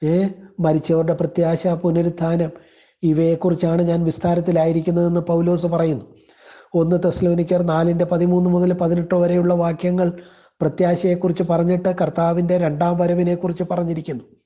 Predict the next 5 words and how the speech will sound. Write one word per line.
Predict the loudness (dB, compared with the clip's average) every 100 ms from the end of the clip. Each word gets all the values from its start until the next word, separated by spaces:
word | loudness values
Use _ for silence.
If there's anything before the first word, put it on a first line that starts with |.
| _ _ _ -20 -20 _
തീത്തോസ് | 0 0 2 0 0 0
രണ്ടിൻ്റെ | 0 0 0 0
പതിനൊന്ന്, | 0 0 2 2 2
പന്ത്രണ്ട് | 0 0 0 0 2 2
വാക്യങ്ങളിൽ, | 0 -2 0 2 2